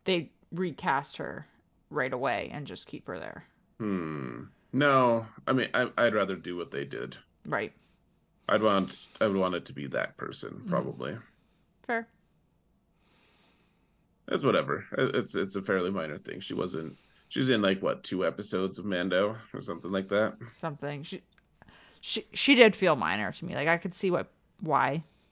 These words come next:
Speaker 1: people would like her, but she did feel minor. I, I feel more upset that Quilo's gone.
Speaker 2: <laughs> Yeah, that's fair.
Speaker 1: <laughs>
Speaker 2: Yeah. Yeah. Yeah, it's, a-, and they, they explained it. It,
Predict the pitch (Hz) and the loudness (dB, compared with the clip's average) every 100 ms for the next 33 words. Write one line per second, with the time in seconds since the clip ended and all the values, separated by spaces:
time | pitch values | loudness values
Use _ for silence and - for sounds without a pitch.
0 | _ 202 196 175 185 170 175 180 208 202 | _ -8 -4 0 0 2 -2 -2 -6 -6
1 | 220 - - 156 143 127 - - - 156 | -4 -8 -6 -8 -6 -8 -6 -6 -6 -6
2 | - _ _ _ _ _ _ _ _ - | -12 _ _ _ _ _ _ _ _ -8
3 | - - - - _ - 139 185 - 208 | -6 -6 -8 -12 _ -2 4 4 6 8
4 | 240 - 214 202 180 165 - 170 - 147 | 8 8 4 6 4 2 2 0 0 -4
5 | 117 - _ _ - 208 131 - - - | -4 -8 _ _ -2 0 0 -4 -8 -10
6 | 175 - _ - _ - _ - _ _ | -10 -16 _ -20 _ -20 _ -20 _ _
7 | _ _ _ _ _ - - 113 113 - | _ _ _ _ _ -8 0 2 2 -2
8 | 95 - 87 - - - - - - - | -2 -2 -8 -8 -20 -20 -20 -20 -20 -20
9 | - - 85 76 69 - - - 98 - | -8 0 4 6 4 0 -4 -4 -4 -4
10 | - 226 262 254 262 214 - - - - | 2 6 8 8 6 2 -2 -6 -12 -20
11 | - - _ - - 139 95 69 98 - | -20 -20 _ -16 -2 2 2 0 -4 -10
12 | - - - _ _ _ _ _ _ _ | -20 -20 -20 _ _ _ _ _ _ _
13 | - 160 117 117 - 156 - 170 156 156 | 2 6 6 4 2 2 4 2 0 -2
14 | - 147 143 - - 92 95 95 95 | 0 0 0 -2 -6 -4 -4 -4 -4